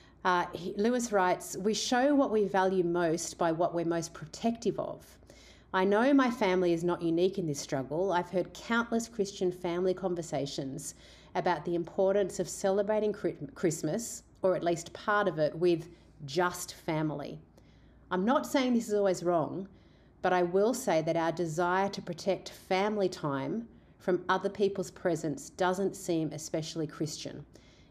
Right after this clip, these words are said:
In fact, it feels ironic in light of what we're celebrating at Christmas." Uh, so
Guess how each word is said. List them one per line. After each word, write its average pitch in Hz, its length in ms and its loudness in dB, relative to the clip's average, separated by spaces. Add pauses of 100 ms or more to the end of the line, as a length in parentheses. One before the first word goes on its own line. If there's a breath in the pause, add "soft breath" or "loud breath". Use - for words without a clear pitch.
In 165 140 0
fact, 170 340 -2
it 156 100 -6
feels 175 300 0
ironic 165 720 0
in 160 160 -4
light 156 180 0
of 151 120 -4
what 156 180 -2
we're 143 80 -2
celebrating 143 760 -4 (160)
at - 280 0
Christmas." - 680 -10 (840 loud breath)
Uh, 160 260 2
so 180 400 2